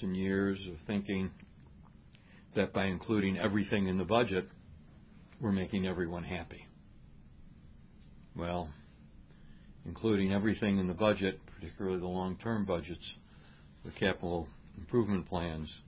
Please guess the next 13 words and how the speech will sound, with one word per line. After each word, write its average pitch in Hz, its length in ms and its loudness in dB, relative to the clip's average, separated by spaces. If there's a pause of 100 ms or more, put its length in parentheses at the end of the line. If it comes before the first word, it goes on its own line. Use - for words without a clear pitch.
(240)
projections, 82 760 -6 (1400)
now 101 160 4
puts 98 280 0
us 90 180 -2
in 92 80 -2
a 80 60 -4
situation 87 840 -2 (1120)
where 95 140 -2
these 90 320 0
kinds 92 240 2
of 85 100 -10
cuts - 340 -2 (1080)
are 87 180 -8